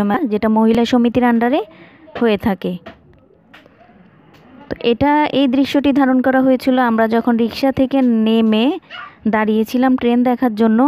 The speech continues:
আমি আর আমার মেয়ে দাঁড়িয়ে আছি, আর মেয়ে তো কানে হাত দিয়েই রেখেছে। তো দৃশ্যটি আমার কাছে খুবই ভালো লেগেছে। তো এটা যেটা,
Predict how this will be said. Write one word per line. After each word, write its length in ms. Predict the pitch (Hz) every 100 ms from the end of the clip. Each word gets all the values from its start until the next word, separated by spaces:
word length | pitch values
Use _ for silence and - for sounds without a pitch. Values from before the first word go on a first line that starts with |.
| -
আমি 260 | 214 220 220
আর 100 | 220
আমার 200 | 220 220
মেয়ে 260 | 220 214 214
দাঁড়িয়ে 320 | 202 208 202
আছি, 300 | 208 - 285 370 - _ - - - -
আর 120 | 220
মেয়ে 240 | 226 226
তো 100 | 220 220
কানে 260 | 220 220
হাত 200 | 226 240
দিয়েই 340 | 208 226 226 233
রেখেছে। 420 | 240 226 233 262 320 - _ _ _ _ 262 247 208 277 247 165 - _ 160 143 - _ - - - - _ _
তো 120 | 226 220 214 208 202 - _ _ _
দৃশ্যটি 380 | 233 247 - 285
আমার 180 | 285 277
কাছে 180 | 277 285
খুবই 240 | 277 262 269
ভালো 220 | 269 240
লেগেছে। 400 | 226 220 226 - 320 359 _ _ _ _ _ _
তো 40 | - -
এটা 240 | 233 277
যেটা, 260 | 262 277